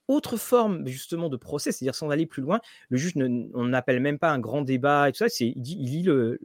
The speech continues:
l'article, puis il fait, euh, enfin, il lit l'O G L, il dit : « Bah non, vous avez pas le droit. » Et là-dessus, donc, très, très rapidement, sont montés au créneau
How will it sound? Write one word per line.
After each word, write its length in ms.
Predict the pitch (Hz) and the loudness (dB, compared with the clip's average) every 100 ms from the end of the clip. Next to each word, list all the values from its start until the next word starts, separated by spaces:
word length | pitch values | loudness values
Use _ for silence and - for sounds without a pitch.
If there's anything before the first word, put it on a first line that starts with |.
| 107 | -8
l'article, 380 | 117 - 220 - | -8 -6 -10 -6
puis 100 | 113 | -6
il 20 | |
fait, 180 | - 170 | 0 2
euh, 100 | 117 - - - | 2 -4 -20 -2
enfin, 120 | 131 | 2
il 80 | 127 | 2
lit 80 | |
l'O 100 | 165 | 2
G 120 | 120 160 | 2 2
L, 60 | |
il 60 | 175 | 0
dit : « 60 | 92 | -2
Bah 60 | |
non, 100 | 160 | -2
vous 140 | 175 110 | -2 0
avez 140 | 147 | 0
pas 140 | 165 | 4
le 60 | 156 | 2
droit. » 200 | 139 123 - - _ _ | 2 -2 -4 -20 _ _
Et 80 | 151 | 4
là-dessus, 380 | 151 - - 233 | 4 2 -4 -4
donc, 140 | 135 - | -4 -6
très, 300 | - - 220 | -8 -4 -4
très 160 | - | -2
rapidement, 460 | 160 135 - 156 220 | -4 -4 -4 -4 -4
sont 280 | 247 - 226 | -4 -4 -2
montés 300 | 202 170 - | -2 -2 -2
au 100 | 165 | -2
créneau 420 | - - 160 180 | -2 0 2 0